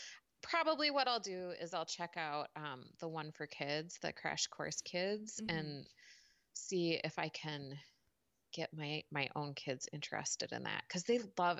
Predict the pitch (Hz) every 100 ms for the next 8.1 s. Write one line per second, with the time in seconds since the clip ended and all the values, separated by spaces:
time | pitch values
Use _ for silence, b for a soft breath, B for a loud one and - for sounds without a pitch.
0 | - 160 - - 156 - - - - -
1 | - - - 50 - - b b _ 165
2 | 170 175 190 185 180 - 175 160 156 156
3 | 147 - - 160 156 151 156 151 151 147
4 | 151 - B B B B B B B _
5 | - 165 190 180 185 180 175 170 160 151
6 | - - - 170 160 147 147 - 202 208
7 | 202 - - - - - 208 196 160 151
8 | 147